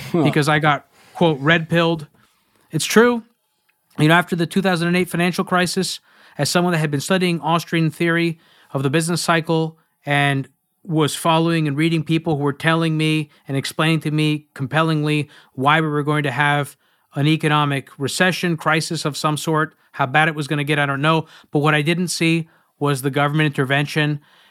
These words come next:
Speaker 2: And so that kind of broke my brain, just dramatically upended my sense of reality. And it sent me down all these rabbit holes. Back then, of course, there was Peter Joseph's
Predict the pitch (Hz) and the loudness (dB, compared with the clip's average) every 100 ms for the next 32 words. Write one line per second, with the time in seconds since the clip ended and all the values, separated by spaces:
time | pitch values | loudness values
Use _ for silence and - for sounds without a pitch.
0 | _ 151 147 147 - 160 165 185 - _ | _ -2 0 0 0 2 2 0 -4 _
1 | - 180 123 - 147 160 160 147 123 131 | -2 -2 -2 -2 0 0 0 -4 -2 0
2 | 147 156 165 151 - 143 - _ _ - | 0 0 -2 -4 -8 -10 -10 _ _ -2
3 | 151 147 156 165 165 156 143 - 151 151 | 0 4 2 2 0 0 0 0 -2 0
4 | 147 139 147 139 139 131 135 147 160 160 | -2 -2 -2 -2 -2 0 0 2 2 0
5 | 160 160 - - - - 147 151 - 185 | 0 -4 -14 -20 -10 -2 0 0 0 0
6 | 180 165 160 156 139 151 165 160 143 160 | 0 2 2 2 0 2 2 0 -2 -2
7 | 151 - 151 147 156 156 143 - 156 143 | 0 0 0 0 -2 0 -2 -2 -4 -2
8 | 139 - 156 143 123 147 - 139 | -4 -2 -2 -2 0 -2 -2 -4